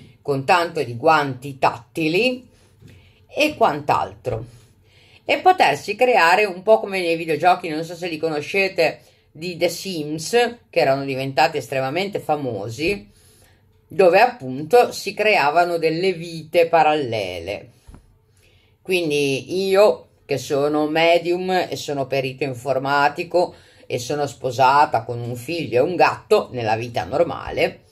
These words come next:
nel metaverso potrei diventare un eremita single <laughs> che vive con un orso e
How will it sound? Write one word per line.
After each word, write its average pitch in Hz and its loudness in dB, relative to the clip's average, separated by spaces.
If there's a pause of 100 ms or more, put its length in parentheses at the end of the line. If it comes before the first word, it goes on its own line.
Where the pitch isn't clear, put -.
(720)
nel 175 0
metaverso 170 2
potrei 165 0
diventare 143 2
un 143 -4
eremita 170 2
single 165 2 (100)
<laughs> - -20
che 165 6
vive 175 2
con 190 4
un 233 -2
orso 214 6 (400)
e 147 2